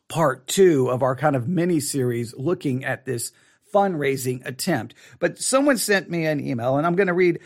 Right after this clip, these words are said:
I'm not gonna read all of it, but there's different sections of it that I think fit perfectly with what, with what we've discussed. Here's the first thing they said. The hair on crisis mode.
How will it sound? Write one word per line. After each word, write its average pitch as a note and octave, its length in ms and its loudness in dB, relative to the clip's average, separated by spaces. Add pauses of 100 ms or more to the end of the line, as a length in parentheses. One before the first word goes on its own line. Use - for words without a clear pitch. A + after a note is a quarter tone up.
(140)
I'm E3 100 -2
not A#3 120 2
gonna A3+ 140 0
read G3+ 160 2
all F3 200 4
of C#3 80 2
it, C#3+ 140 -2
but D3 160 -4
there's D3+ 260 -4
different A3+ 360 -4
sections F#3 500 -2
of C#3 80 -4
it C#3 80 -6
that C#3+ 160 -6
I C#3 40 -4
think C#3+ 260 -10
fit C3+ 280 -6
perfectly F#3+ 480 -4
with B2 220 -6
what, C#3+ 240 -2
with C3+ 160 -6
what C3+ 180 -4
we've A#2+ 160 -4
discussed. - 560 -12 (220)
Here's A#3+ 240 2
the A3 80 -4
first F3 260 0
thing - 140 -8
they G2+ 140 -12
said. - 320 -12 (480)
The D#3 80 4
hair C4 480 4
on A3+ 420 4 (160)
crisis G#3 680 2
mode. B2 440 0